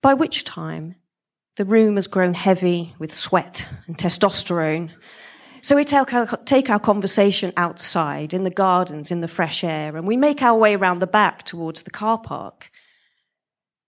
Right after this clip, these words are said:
And then suddenly he takes my hands and says, "Come on, I've got something to show you."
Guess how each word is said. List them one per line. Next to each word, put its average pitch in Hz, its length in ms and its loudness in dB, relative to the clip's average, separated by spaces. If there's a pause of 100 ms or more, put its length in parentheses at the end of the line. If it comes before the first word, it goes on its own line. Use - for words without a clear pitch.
(100)
And 247 100 -4
then 269 140 0
suddenly 311 400 2
he 180 80 0
takes - 340 -6
my 190 180 -4
hands 185 760 -4 (520)
and 214 120 -2
says, 254 160 4
"Come 392 220 2
on, 196 140 6
I've 208 100 2
got - 140 0
something 214 320 0
to 254 100 -2
show 330 280 4
you." 220 420 0